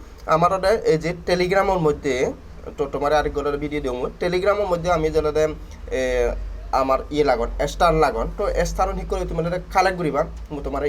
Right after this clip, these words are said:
ইনস্ট্যান্ট একটা লাইভে ডেকে দিম দে, এ, ষ্টার হিনিও নাই। তো ষ্টার হিনিবার দিনে তোমার কিন্তু মাছ বেলাতে থন কয়েন লাইব তোমার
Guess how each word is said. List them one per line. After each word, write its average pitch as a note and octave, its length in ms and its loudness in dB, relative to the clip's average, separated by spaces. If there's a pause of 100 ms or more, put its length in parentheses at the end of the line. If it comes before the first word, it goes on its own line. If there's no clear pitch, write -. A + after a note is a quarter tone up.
ইনস্ট্যান্ট E3+ 420 -2
একটা D#3 220 -2
লাইভে C3+ 280 4
ডেকে A#2 180 -4
দিম A#2+ 160 -6
দে, D3 60 2 (420)
এ, - 20 -2 (240)
ষ্টার C3 200 -2
হিনিও C3+ 240 0
নাই। D3+ 100 0 (420)
তো E3+ 40 0 (200)
ষ্টার G3+ 220 2
হিনিবার A3 320 6
দিনে G3+ 220 2
তোমার D#3+ 200 2
কিন্তু E3+ 180 -6 (120)
মাছ F#3 200 2
বেলাতে G3+ 260 -4 (100)
থন D#3+ 140 4 (120)
কয়েন A#2 260 -2
লাইব A#2 180 4 (260)
তোমার C3+ 200 -4